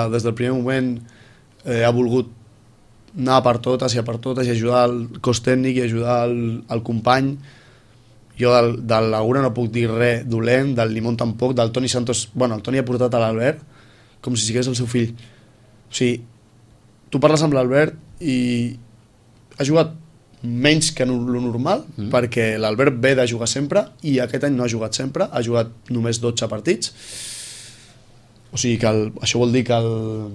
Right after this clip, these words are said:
Speaker 1: que el Toni ha jugat vint-i-dos.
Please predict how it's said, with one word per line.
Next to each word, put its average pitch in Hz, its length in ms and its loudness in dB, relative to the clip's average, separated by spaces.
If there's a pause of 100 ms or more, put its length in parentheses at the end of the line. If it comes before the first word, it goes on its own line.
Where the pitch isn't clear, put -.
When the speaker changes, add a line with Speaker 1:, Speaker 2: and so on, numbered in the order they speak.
(1080)
Speaker 1:
que 110 100 2
el 107 140 2 (1000)
Toni 147 260 6
ha 120 60 0
jugat 120 220 0
vint-i-dos. 123 580 -2